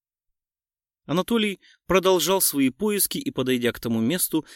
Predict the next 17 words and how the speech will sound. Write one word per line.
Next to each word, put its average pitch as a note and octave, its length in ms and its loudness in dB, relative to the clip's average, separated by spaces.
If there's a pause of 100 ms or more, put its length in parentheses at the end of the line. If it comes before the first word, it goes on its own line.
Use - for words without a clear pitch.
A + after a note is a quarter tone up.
где B2+ 260 2
имелся B2 420 2
пусть - 420 -6
и A2+ 60 -6
едва A2 340 -2
заметный, D3 540 -2
но B2+ 200 0
для A2+ 300 -2
острого A#2 440 -4
собачьего A2 580 -4
нюха G#2+ 360 -2 (220)
вполне F3 540 -2
различимый A#2+ 600 -2
отпечаток - 640 -6
подошвы A2+ 580 -4
мужской A2 480 -4
обуви E3+ 460 -2